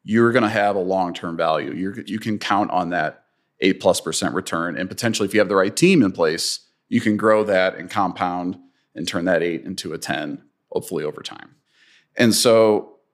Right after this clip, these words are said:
if you can't do it with debt, let's try and pool equity to take the banks out of it. Let's acquire these shopping centers with a hundred percent equity. And then in the future, I think everyone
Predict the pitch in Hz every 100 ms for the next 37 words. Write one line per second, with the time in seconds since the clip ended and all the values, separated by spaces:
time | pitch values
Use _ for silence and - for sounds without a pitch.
0 | - 127 117 - 165 175 165 92 120 127
1 | 135 107 - - _ _ _ _ - 123
2 | - - 131 131 123 - 123 98 117 117
3 | 98 95 104 90 - 98 95 90 92 -
4 | 50 - 50 - 101 107 113 - 107 101
5 | 95 95 95 92 104 87 90 85 90 90
6 | 87 87 - - _ _ _ - 92 -
7 | - 107 113 107 110 101 87 92 78 80
8 | 95 _ _ _ _ _ - 90 98 95
9 | 92 87 87 92 202 196 - 92 95 -
10 | _ _ - 117 120 - 135 139 117 117
11 | 107 110